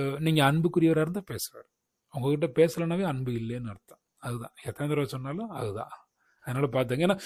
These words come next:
சில உறவுகள் வந்து தனுசு ராசி ஆணை விரும்புவதில்லை. அவரு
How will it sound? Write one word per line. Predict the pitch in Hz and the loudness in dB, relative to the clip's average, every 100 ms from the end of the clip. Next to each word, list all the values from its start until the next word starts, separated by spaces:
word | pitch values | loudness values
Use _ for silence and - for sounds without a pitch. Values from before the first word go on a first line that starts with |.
| - | -4
சில | - 202 202 | 8 12 12
உறவுகள் | 185 214 214 190 165 | 12 12 12 12 12
வந்து | 160 175 | 10 4
தனுசு | 165 165 190 | 6 6 6
ராசி | 175 165 139 135 | 8 6 4 0
ஆணை | 127 147 185 | 0 -2 0
விரும்புவதில்லை. | 151 180 170 143 117 98 101 _ _ _ _ _ - | 4 4 4 2 -2 -12 -20 _ _ _ _ _ -6
அவரு | 147 147 151 | 2 6 8